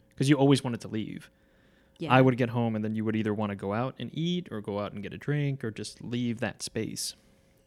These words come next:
Speaker 2: True.
Speaker 1: Um, and now we live in our current area and we, because of the whole virus, we don't leave.
Speaker 2: Yeah.
Speaker 1: I mean, yeah, maybe we'll go out and grab something to eat, but we'll just,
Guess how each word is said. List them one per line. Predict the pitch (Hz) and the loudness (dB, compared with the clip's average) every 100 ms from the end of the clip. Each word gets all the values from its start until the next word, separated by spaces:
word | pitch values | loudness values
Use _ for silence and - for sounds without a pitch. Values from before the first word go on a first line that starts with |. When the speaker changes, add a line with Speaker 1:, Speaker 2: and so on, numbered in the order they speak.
| - | -8
Speaker 2:
True. | 214 180 165 | -2 0 0
Speaker 1:
Um, | 165 165 _ _ - _ _ _ _ _ _ _ _ _ _ 135 | -4 -8 _ _ -20 _ _ _ _ _ _ _ _ _ _ 2
and | 123 | 4
now | 135 170 135 | 4 4 4
we | 127 127 | 4 2
live | 131 127 123 - - | 4 2 0 -10 -4
in | 117 | 0
our | 117 | 2
current | 139 117 117 | 2 2 2
area | 151 123 107 101 107 _ - | 2 2 2 0 -4 _ -6
and | 110 107 107 104 - - - | -2 -2 -2 -4 -8 -20 -8
we, | 127 123 123 117 | 0 2 2 0
because | 110 120 - 113 113 | -2 -6 -4 -4 -2
of | 110 107 | -4 -6
the | 117 113 | -8 -4
whole | 117 110 104 _ _ - | -2 -2 -6 _ _ -10
virus, | - 117 113 104 104 - - _ _ _ - | -4 0 0 -2 -6 -10 -14 _ _ _ -2
we | 127 | 2
don't | 143 143 - 175 | 4 2 0 -4
leave. | 233 120 - _ _ _ _ | -4 -4 -10 _ _ _ _
Speaker 2:
Yeah. | 175 160 - | -6 -4 -2
Speaker 1:
I | 123 | 2
mean, | 131 131 - | 2 2 2
yeah, | 151 160 | 2 4
maybe | 135 139 139 | 4 2 2
we'll | 123 123 | 2 0
go | 123 120 | 2 2
out | 120 | 2
and | 117 | -2
grab | 113 123 | -4 -4
something | - 135 123 | -6 -8 -8
to | - | -4
eat, | 143 | -4
but | 131 | -2
we'll | 123 | -2
just, | 131 135 | -2 -6